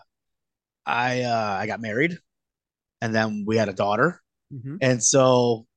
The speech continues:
Speaker 1: your priorities really shift at that point. Like, do I wanna keep doing this silly thing where I'm play fighting with my friends in my underwear? Or, you know,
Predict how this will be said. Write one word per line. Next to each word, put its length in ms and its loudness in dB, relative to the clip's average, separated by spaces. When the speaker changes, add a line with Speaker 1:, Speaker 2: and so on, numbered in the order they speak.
Speaker 1:
your 140 -6
priorities 580 6
really 260 2
shift 300 -4
at 120 -12
that 260 0
point. 260 -18
Like, 180 -10
do 80 0
I 60 6
wanna 180 2
keep 200 -6
doing 180 -2
this 140 -6
silly 180 -2
thing 180 -4
where 80 -4
I'm 100 -6
play 220 -2
fighting 240 -4
with 100 -12
my 140 -14
friends 180 -6
in 40 -12
my 120 -4
underwear? 480 4
Or, 580 4
you 80 -6
know, 340 -6